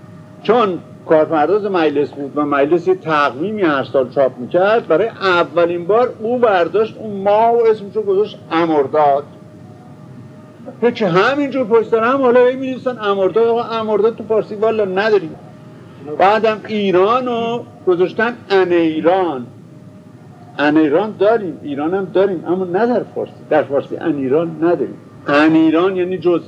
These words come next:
ایران، ایران و غیر ایران، ایران و جز ایران. به هر حال یه ای نفی داریم. این زبون‌های هندواروپایی هم همه با هم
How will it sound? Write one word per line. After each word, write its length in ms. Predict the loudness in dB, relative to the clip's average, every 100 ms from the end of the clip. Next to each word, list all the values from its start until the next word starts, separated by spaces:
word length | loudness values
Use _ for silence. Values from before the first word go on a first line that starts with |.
| -10
ایران، 200 | -12 -12 -16 -20 -20 -20 -14
ایران 480 | -6 -4 0 0 0
و 80 | 0
غیر 240 | 0 0 -2
ایران، 460 | -8 -10 -16 -10
ایران 380 | -2 0 0 0
و 80 | -2
جز 220 | 0 -2 -2
ایران. 220 | -16 -16 -20 -20 -20 -20 -20 -20 -20 -4
به 80 | 0
هر 240 | 2 2
حال 180 | 2 0
یه 200 | 0 0
ای 220 | 2 2
نفی 420 | 2 -2 -2 -6 -2
داریم. 320 | 0 0 -4
این 100 | -2
زبون‌های 440 | 0 0 0 -2
هندواروپایی 600 | 0 0 -2 -4 -2 0
هم 200 | 0 -2
همه 300 | 0 0 0 -2 -10 -6
با 120 | -4
هم 160 | -2